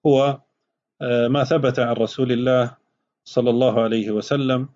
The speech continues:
من أقواله وأفعاله، من أقواله وأفعاله وتقريراته وصفاته عليه الصلاة والسلام، كما قال: "هي آثار رسول الله صلى الله عليه وسلم".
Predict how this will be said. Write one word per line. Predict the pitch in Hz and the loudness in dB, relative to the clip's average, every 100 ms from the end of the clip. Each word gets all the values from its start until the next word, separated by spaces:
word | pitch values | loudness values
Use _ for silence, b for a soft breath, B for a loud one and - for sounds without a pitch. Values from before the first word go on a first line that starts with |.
| _ - | _ -8
من | 165 | -2
أقواله | 135 131 135 127 127 123 120 | -2 0 2 2 0 0 -2
وأفعاله، | 113 110 123 127 127 120 104 _ _ _ _ _ _ _ _ _ _ - | -4 -10 -4 0 2 0 -4 _ _ _ _ _ _ _ _ _ _ -6
من | 135 | -4
أقواله | 131 143 131 127 123 127 | 0 2 2 2 2 0
وأفعاله | 113 107 120 127 127 127 127 | 0 -8 -4 0 0 0 -2
وتقريراته | 107 - 110 117 113 131 127 127 113 127 - | -4 -8 -8 -2 0 2 0 -2 -4 -6 -8
وصفاته | - 131 135 123 127 117 131 131 _ _ _ _ _ - | -10 -6 -2 -2 -2 -4 -4 -6 _ _ _ _ _ -6
عليه | 139 131 | -2 0
الصلاة | 117 - 123 127 113 139 151 _ _ | 0 0 0 2 0 -2 -4 _ _
والسلام، | 156 131 104 98 - _ | -10 -8 -8 -10 -12 _
كما | 214 185 | 0 2
قال: | 151 160 185 | 2 0 0
"هي | 170 170 160 156 | 4 4 4 0
آثار | 139 196 165 | 2 2 4
رسول | 139 127 127 | 2 0 -2
الله | 120 123 151 147 _ _ _ _ _ | 0 0 0 -2 _ _ _ _ _
صلى | - 147 123 | -4 0 2
الله | 131 120 117 | 2 0 0
عليه | 110 101 | -2 -6
وسلم". | 95 - 120 | -8 -16 -20